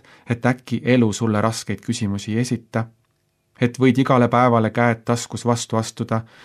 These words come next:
ja loota, et pääsed kergelt.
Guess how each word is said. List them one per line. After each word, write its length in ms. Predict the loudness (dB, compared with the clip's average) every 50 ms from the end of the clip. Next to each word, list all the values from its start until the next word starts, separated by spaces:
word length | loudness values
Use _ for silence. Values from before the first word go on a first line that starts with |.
| -20 _ -2
ja 80 | 2 4
loota, 440 | 4 4 4 2 0 -2 -2 -2 -2 -2
et 200 | -4 -4 -4 -6
pääsed 440 | -6 -6 -6 -6 -8 -12 -14 -16 -20 _ _ -12
kergelt. 720 | -10 -10 -10 -10 -12 -14 -14 -16 -16 -18 _ _ -20 -20